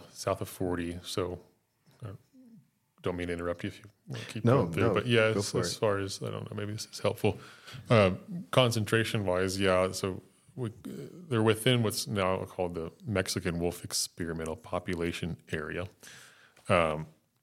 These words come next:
Speaker 1: and so that, that is a boundary that is, at its northern extent, yeah, I forty. So they can be,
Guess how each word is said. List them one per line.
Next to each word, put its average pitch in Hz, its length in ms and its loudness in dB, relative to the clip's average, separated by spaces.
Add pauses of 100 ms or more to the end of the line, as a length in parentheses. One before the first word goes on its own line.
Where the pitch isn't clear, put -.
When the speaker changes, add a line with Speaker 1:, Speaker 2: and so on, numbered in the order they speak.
(260)
Speaker 1:
and 90 120 -6
so - 140 0
that, 90 380 2 (580)
that 85 180 0
is 80 160 0
a 76 80 -6
boundary 90 640 0
that 78 140 -4
is, - 360 -8 (320)
at 95 100 -6
its - 200 -12
northern 104 280 4
extent, 82 480 -6 (100)
yeah, 87 140 -4 (440)
I 92 140 2
forty. 80 420 -10 (840)
So - 140 -2
they 98 160 6
can 101 180 0
be, 85 400 0